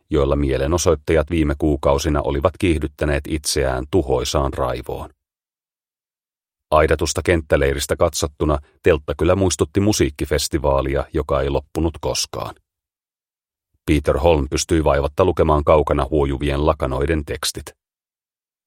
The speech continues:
"Nobel Oil raiskaa maamme. Nobel Oil varastaa Grönlannin tulevaisuuden." Joissakin lakanoissa ja kylteissä näkyi musta atrain, Poseidonin sotureiden tunnus.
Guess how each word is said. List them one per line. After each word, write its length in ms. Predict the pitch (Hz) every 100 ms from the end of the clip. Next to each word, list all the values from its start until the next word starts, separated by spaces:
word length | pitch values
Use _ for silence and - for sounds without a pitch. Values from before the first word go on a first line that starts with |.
| _
"Nobel 440 | 85 95 95 90 92
Oil 360 | 95 92 82
raiskaa 520 | 78 92 87 - 85
maamme. 440 | 87 92 82 71 69 - _ _
Nobel 380 | 85 87 87 85
Oil 260 | 85 85 82
varastaa 500 | 101 90 - 87 82
Grönlannin 600 | 95 92 80 76 90 85
tulevaisuuden." 840 | 80 69 62 64 - 62 67 69 _ _ _ _ _ _ _ _ _ _ _ _ _
Joissakin 560 | 73 73 71 78 80 73
lakanoissa 560 | 82 82 67 67 -
ja 100 | 76 71
kylteissä 520 | 90 78 69 67 -
näkyi 360 | 73 71 80 71
musta 520 | 82 90 - 69 73
atrain, 540 | 78 - 73 64 64 - _ _
Poseidonin 640 | 92 85 76 65 69 67 67
sotureiden 640 | 87 73 73 64 64 78
tunnus. 460 | 67 62 64 -